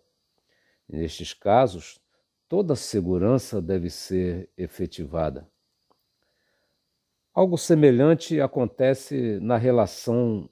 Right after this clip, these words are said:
função e habilidade. Há situações em que pode ser muito difícil ser eficiente, mas a ineficiência pouco risco traria.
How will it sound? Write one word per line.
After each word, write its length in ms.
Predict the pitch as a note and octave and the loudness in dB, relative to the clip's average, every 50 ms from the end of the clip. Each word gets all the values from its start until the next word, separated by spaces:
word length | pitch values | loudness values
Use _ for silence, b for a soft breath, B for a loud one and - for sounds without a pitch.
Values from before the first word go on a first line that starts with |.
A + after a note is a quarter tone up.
| _ | _
função 800 | _ - - - E3+ D3 - - - - - D3+ C#3+ C#3+ C#3+ C#3 | _ -14 -2 0 2 2 2 -2 -8 -2 2 4 6 6 6 6
e 80 | B2+ B2 | 4 4
habilidade. 760 | A#2+ G2+ A2+ A#2 G#2 G#2 E2+ F#2 F2+ E2+ D#2 C#2+ - _ _ _ _ _ _ _ _ _ _ _ _ _ _ _ _ _ _ _ _ _ _ | 4 4 4 2 2 2 0 0 0 0 -2 -4 -10 _ _ _ _ _ _ _ _ _ _ _ _ _ _ _ _ _ _ _ _ _ _
Há 100 | _ G2+ | _ -2
situações 800 | G#2+ - D3 C3 - C#3+ B2+ A#2 - - - D#3+ D#3 E3+ E3 C3+ | 0 2 0 0 4 4 4 4 2 0 0 2 2 2 2 2
em 80 | D3 B2 | 0 -2
que 100 | - - | -2 -4
pode 280 | - - B2+ A#2+ G2+ | 0 2 2 2 2
ser 180 | - - D3 C3 | 2 2 2 4
muito 320 | C3 D3+ F3+ G3+ F#3 F#3+ | 4 2 2 2 0 -2
difícil 640 | D3 C3+ A#2 - - - D#3 F3+ F3+ - - C3 A#2+ | -4 -4 -6 -10 -6 -2 0 0 2 0 0 -4 -6
ser 240 | - - - B2+ B2 | -4 0 2 4 4
eficiente, 840 | A#2+ A2 - - G#2 - - A#2+ G2+ F2+ F2 D#2 - - - _ _ _ _ _ _ _ _ _ _ _ _ _ _ _ _ _ | 4 2 0 -6 -8 -6 -4 -2 -2 -2 -2 -4 -8 -14 -20 _ _ _ _ _ _ _ _ _ _ _ _ _ _ _ _ _
mas 260 | - F2 F#2+ F#2+ - | -2 -2 -2 0 2
a 60 | G2 | 2
ineficiência 840 | F#2+ G2 G#2 G2 - - - - - A2 G2+ G2+ A#2+ D3+ C#3+ - F#2 | 2 2 2 0 -2 -4 -10 -6 -4 0 2 2 2 2 0 -2 -6
pouco 360 | E2 - A2 A#2 A2+ - - G2 | -6 -4 -4 -4 -4 -4 -6 -6
risco 380 | D#2+ F2+ G2 F#2+ - - G2+ | -4 -2 -4 -4 -6 -10 -16
traria. 560 | - - C3 C#3+ D3+ E3+ F3+ D3+ G#2 D#2 - | -6 -4 -2 0 2 2 2 2 2 0 -4